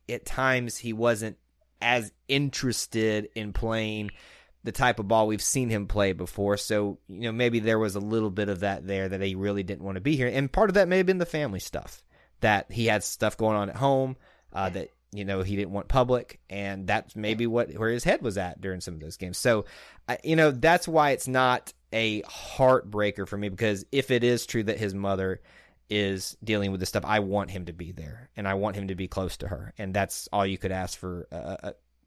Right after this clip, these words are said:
someone to have that ability for someone to wa-, be closer to their parents while they're sick, and to be able to maybe watch them play a little bit more often. So, uh, I trust that's what it's about,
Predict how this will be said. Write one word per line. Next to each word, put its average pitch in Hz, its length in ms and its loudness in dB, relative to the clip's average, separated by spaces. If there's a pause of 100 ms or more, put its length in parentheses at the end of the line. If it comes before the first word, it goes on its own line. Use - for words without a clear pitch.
(120)
someone 110 340 0
to 98 160 -2
have 107 160 2
that 98 140 -2
ability 95 380 -2
for 90 120 -10
someone 95 300 -6
to 90 60 -8
wa-, 92 180 -4 (200)
be 92 140 -6
closer 123 380 0
to 123 100 -2
their 110 100 0
parents 104 420 -2
while 98 140 -2
they're 95 100 -4
sick, - 360 -6 (120)
and 92 220 -8
to - 80 -20
be 92 160 -6
able 92 160 -8
to 87 60 -12
maybe 92 200 -6
watch 92 300 -6
them 92 180 -8
play 101 240 0
a 92 60 -2
little 90 180 -6
bit 87 160 -10
more 87 200 -12
often. 82 360 -12
So, 92 320 -6 (460)
uh, 92 200 -4
I 123 120 4
trust 131 380 2
that's 117 180 0
what 117 160 4
it's 113 120 -4
about, 110 460 2